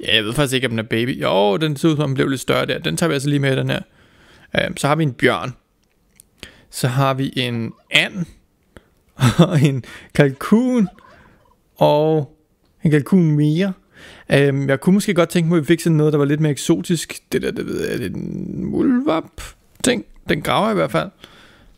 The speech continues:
Skal vi prøve at se? Jeg kan ikke rigtig se, hvad det er. Den er sådan lidt sky, ikke? Skal jeg prøve at lige grave ned en gang?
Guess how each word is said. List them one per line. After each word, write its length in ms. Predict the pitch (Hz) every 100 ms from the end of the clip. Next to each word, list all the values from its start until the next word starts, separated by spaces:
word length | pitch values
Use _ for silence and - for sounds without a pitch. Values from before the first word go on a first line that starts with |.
| _ _ _
Skal 180 | - 147
vi 60 |
prøve 100 | 156
at 60 | 156
se? 160 | 165 - _ _ _ -
Jeg 80 | -
kan 80 | 160
ikke 100 | -
rigtig 180 | 151
se, 100 | -
hvad 100 | 165
det 60 | -
er. 80 | - _ _ _ _ -
Den 80 |
er 60 | 139
sådan 120 | 131
lidt 140 | 160 -
sky, 340 | - 208 285
ikke? 120 | 214 - _ _ _ _ _
Skal 120 | -
jeg 40 | 131
prøve 340 | 156 165 151
at 60 | 147
lige 120 | 156
grave 220 | 156 139
ned 100 | 156
en 60 | 156
gang? 200 | 151